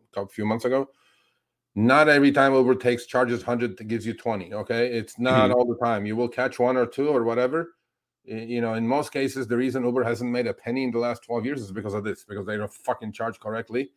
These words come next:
Speaker 1: But these are the trips as a driver you gotta wait. These are the trips. They exist. I have tons of screenshots. I'll show you guys next week.
Speaker 2: Okay.
Speaker 1: You know, four-mile trip, five-mile trip for thirty bucks, forty bucks. Do those. That's it.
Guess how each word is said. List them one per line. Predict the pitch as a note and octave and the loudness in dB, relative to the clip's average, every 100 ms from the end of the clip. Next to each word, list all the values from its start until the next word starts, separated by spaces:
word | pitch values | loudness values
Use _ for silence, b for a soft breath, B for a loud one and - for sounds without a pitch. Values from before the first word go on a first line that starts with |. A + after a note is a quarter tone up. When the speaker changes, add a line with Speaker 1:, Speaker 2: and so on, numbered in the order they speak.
| _ _ _ _ | _ _ _ _
Speaker 1:
But | F2+ C3+ D3 A2 | 0 4 4 2
these | A#2+ E3 | 0 4
are | E3+ | 4
the | E3 D3 | 4 0
trips | - E3+ E3+ | 2 2 2
as | B2+ A#2+ | -4 -2
a | |
driver | B2 B2 C3+ C3 | 0 2 2 2
you | A#2+ | 0
gotta | A#2 A#2 A2+ | -2 -2 -2
wait. | A#2 - _ _ _ _ _ _ - | -4 -6 _ _ _ _ _ _ -8
These | B2+ C#3+ | -2 0
are | D#3+ | 0
the | D3+ | 0
trips. | - D#3 - | -2 -4 -2
They | B2+ | -2
exist. | B2+ B2+ D3 - | -2 -2 -6 -6
I | A#2 | -4
have | A#2 | -6
tons | - D3 C#3+ | -6 -6 -6
of | C#3+ | -8
screenshots. | - D3 C#3+ C#3 C#3 | -6 -6 -4 -4 -2
I'll | C3 | -2
show | - C#3 | -2 -2
you | C#3+ | 0
guys | C#3+ C3+ | 0 0
next | C#3+ - | -4 -4
week. | E3+ - - | -8 -6 -4
Speaker 2:
Okay. | G#2+ G2+ - | 0 -2 0
Speaker 1:
You | B2 | 0
know, | C3 | 2
four-mile | C#3+ D3+ D3+ D3+ | 6 6 6 4
trip, | - B2+ - | 4 -2 0
five-mile | C3 C#3+ C#3+ C#3+ | 2 2 2 2
trip | C#3 D3+ | 0 -2
for | - C3+ | 0 -2
thirty | C3 C#3 | 0 0
bucks, | C3+ C3 B2+ | 0 0 -2
forty | - B2+ | -2 0
bucks. | C3+ C3 - D3+ | 0 -4 -2 2
Do | F3+ | 2
those. | F#3 A2+ - | 2 -6 -12
That's | C#3+ C#3+ | -12 -10
it. | C#3 | -14